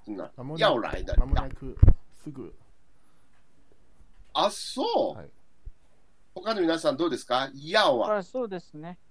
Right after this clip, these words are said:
Speaker 1: すぐにって感じ？
Speaker 2: はい。
Speaker 3: えー、そろそろ、はい。
Speaker 1: あ、そろそろ。あ、そろそろね。
Speaker 2: はい。
Speaker 3: あの、準備要来的时候。
Speaker 1: あー、じゃあ、りょ-、りょ-、りょう先生、
Speaker 2: はい。
Speaker 1: そろそろと出てもらっていいですか？そろそろ、大潮の時になると。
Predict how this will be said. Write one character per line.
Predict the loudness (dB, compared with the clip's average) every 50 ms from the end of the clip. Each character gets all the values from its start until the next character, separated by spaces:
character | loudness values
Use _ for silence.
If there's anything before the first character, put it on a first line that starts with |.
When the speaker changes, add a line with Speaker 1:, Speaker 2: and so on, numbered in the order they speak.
| -20 -20 -20 -16
Speaker 1:
す | -12 -10 -8 -8 -6 -6 -6
ぐ | -6 -6
に | -6 -6
っ | -8 -6
て | -4 -4 -2
感 | 0 0 -2 -2
じ？ | -4 -6 -8 -8 -8 -12 -18 -18 -16
Speaker 2:
は | -16 -16
い。 | -16 -18 -18 -14
Speaker 3:
え | -12 -8 -6 -6 -4 -4 -6 -6
ー、 | -8 -4
そ | -2 0
ろ | 2 4 2
そ | 2 2 4
ろ、 | 4 4 6
は | 6 6 4
い。 | 4 2 -2 -6 -16 -20 -20 -20 -20 -20 -20 -20 -20 -20 -20 -20 -18 -14 -12
Speaker 1:
あ、 | -10
そ | -6 -4 -4 -2
ろ | -2 -2 -2
そ | -2 -2 -2
ろ。 | 0 0 -2 -2 -2
あ、 | -2 -2 -2
そ | -2 -4 -2 0 0
ろ | 0 0 -2
そ | -2 -4 -4 -4
ろ | -2 -2 -2 0
ね。 | 0 0 0 0 -2 -6
Speaker 2:
は | -16 -16 -16
い。 | -16 -18 -20 -20 -20 -20 -16 -12 -6
Speaker 3:
あ |
の、 | -2 0 2 2 2 0 -2 -4
準 | -4 -4 -4 -4 -4
備 | -4 -4 -4 -2 -2
要 | -2 -2 -2
来 | -4 -6 -10 -10 -10
的 | -12 -14 -16
时 | -16 -16
候。 | -16 -14 -14 -16 -18 -20 -18 -8 -2
Speaker 1:
あ | 0 0 2 2 0 -2 -2 -4 -4
ー、 | 0
じ | 2
ゃ | 2 2
あ、 | 2
り | 4 2 2
ょ-、 | 2 2 0
り | -2 -2
ょ-、 | -2 -2 -4 -6 -8
り | -8 -6 -4
ょ | -2 -4
う | -4 -4
先 | -2 -2 -2 -2
生、 | -2 -2 -2 0 0 0
Speaker 2:
は | -2 -4
い。 |
Speaker 1:
そ | -4 -4 -2 0
ろ | 0 0 0
そ | -2 -4 -4
ろ | -2 -2 -2
と | -4 -6
出 | -6 -6 -4
て | -4 -4
も | -4 -2
ら | -4 -4
っ |
て | -4 -6
い | -8
い | -8
で | -8
す | -10 -12
か？ | -14 -14
そ | -12 -10 -8
ろ | -8 -8
そ | -8 -6 -6
ろ、 | -4 -6 -6 -8 -12 -20 -20 -20 -20 -20 -20 -20 -20 -20 -12 -8
大 | -6 -6 -4 -2
潮 | 0 0 0 2 0 0
の | -2 -4 -6
時 | -6 -10 -12 -10 -8
に | -4 -4
な | -2 -2 -2
る | -4 -6
と。 | -6 -4 -4 -4 -4 -6